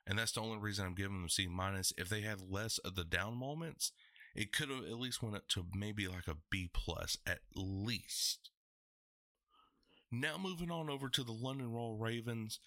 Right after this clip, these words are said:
I know you guys can hear it. My voice is kinda, like, just going out a little bit on me, so I'm trying to hurry up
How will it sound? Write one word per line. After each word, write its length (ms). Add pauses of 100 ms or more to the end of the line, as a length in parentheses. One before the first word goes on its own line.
(260)
I 60
know 100
you 140
guys 280
can 140
hear 240
it. 100
My 120
voice 360
is 120
kinda, 320
like, 240
just 280
going 320
out 220
a 40
little 240
bit 160
on 180
me, 100
so 140
I'm 120
trying 340
to 40
hurry 300
up 140